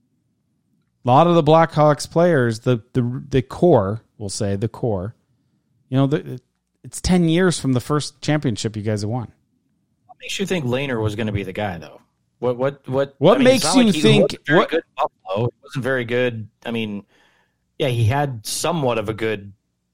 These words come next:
Speaker 2: stint with Chicago, short-lived, but he wasn't that good with the Sabres.
Speaker 1: He's
Speaker 2: Didn't win a lot of games there. Didn't
Speaker 1: He's won enough. How many games have you guys won so far?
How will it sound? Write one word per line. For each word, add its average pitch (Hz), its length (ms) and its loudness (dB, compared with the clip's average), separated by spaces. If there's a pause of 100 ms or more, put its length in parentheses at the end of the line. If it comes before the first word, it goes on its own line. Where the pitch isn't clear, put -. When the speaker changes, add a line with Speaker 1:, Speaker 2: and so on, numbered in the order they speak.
(360)
Speaker 2:
stint - 380 -6
with 107 120 -4
Chicago, 107 460 -6
short-lived, 104 800 -6
but 143 80 -4
he 123 60 -2
wasn't 160 240 -2
that 113 80 -4
good 110 160 -4
with 104 80 -4
the 90 60 -12
Sabres. 151 560 -6 (1400)
Speaker 1:
He's 185 300 -2
Speaker 2:
Didn't 120 140 -2
win 127 80 0
a 123 40 0
lot 127 140 -2
of 104 60 -8
games 147 380 -2
there. 123 240 -2 (120)
Didn't 110 180 -6 (800)
Speaker 1:
He's 151 180 0
won 190 200 4
enough. 196 580 2 (760)
How 156 80 2
many 220 160 2
games 208 320 2
have 170 100 -2
you 214 80 0
guys 175 240 4
won 160 240 2
so 160 280 4
far? 113 400 2